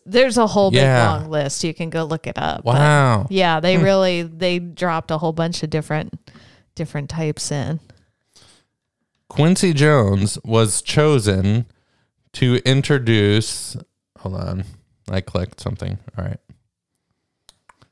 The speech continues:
Speaker 2: Quincy Jones was chosen to introduce the Rhapsody in Blue segment because he knew both Al Hirschfeld and George Ger-, Gershwin.
Speaker 1: Uh, this is my last one.
Speaker 2: Okay.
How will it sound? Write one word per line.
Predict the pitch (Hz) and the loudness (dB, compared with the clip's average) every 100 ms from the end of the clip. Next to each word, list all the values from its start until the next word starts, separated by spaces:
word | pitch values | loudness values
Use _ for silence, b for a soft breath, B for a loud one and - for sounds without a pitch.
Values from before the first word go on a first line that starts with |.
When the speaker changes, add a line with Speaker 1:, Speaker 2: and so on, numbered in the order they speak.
| _ _ | _ _
Speaker 2:
Quincy | 151 160 180 | 0 2 0
Jones | 139 123 107 107 | 2 2 2 2
was | 117 104 | 2 0
chosen | - 131 127 135 | 0 2 4 2
to | 127 123 | 2 0
introduce | 120 131 117 117 113 | 2 2 2 0 0
the | - | -4
Rhapsody | 101 110 120 - 120 120 | -2 0 0 0 0 2
in | 110 | 0
Blue | 95 117 | 2 0
segment | 120 117 95 95 95 98 | 0 0 0 -2 -4 -2
because | 104 - 110 104 95 - b b b | -2 2 2 2 -2 -10 b b b
he | - 139 151 | -4 0 2
knew | 147 131 123 | 2 2 2
both | 107 120 117 - - | 2 2 2 -2 -4
Al | 113 123 139 113 | 0 2 2 2
Hirschfeld | 127 139 - - - 117 104 101 101 - | 2 0 -2 -8 -4 0 2 2 0 -2
and | 113 117 117 | 0 2 2
George | 107 113 110 113 104 | 2 2 2 2 -2
Ger-, | - 107 107 98 - 101 | 0 2 2 0 -6 -2
Gershwin. | 113 110 - 92 90 - - - _ _ _ _ 196 226 _ _ _ _ _ _ - | 2 2 0 -8 -10 -10 -14 -16 _ _ _ _ _ _ _ _ _ _ _ _ -4
Speaker 1:
Uh, | 220 214 | 0 2
this | 220 247 247 | 2 0 0
is | 226 | 0
my | 208 185 | 0 2
last | 180 170 - | 0 -2 -6
one. | 180 165 165 175 _ b - | -6 -4 -6 -8 _ b -4
Speaker 2:
Okay. | 107 110 | -2 -2